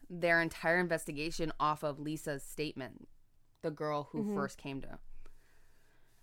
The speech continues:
Speaker 1: And when Tina looked into Lisa's statement, that was another red flag.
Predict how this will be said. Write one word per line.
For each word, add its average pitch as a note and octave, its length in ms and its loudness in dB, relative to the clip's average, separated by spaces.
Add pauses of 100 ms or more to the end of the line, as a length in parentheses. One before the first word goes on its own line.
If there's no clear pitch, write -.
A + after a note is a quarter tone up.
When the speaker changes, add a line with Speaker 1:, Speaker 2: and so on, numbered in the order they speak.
(120)
Speaker 1:
And E3 340 4
when D#3+ 160 4
Tina F3 380 6
looked E3+ 240 6
into F#3 160 2
Lisa's E3 380 0
statement, G3+ 440 2
that C#3 140 4
was E3+ 160 2
another G3 340 6
red D#3 220 4
flag. C#3 380 -4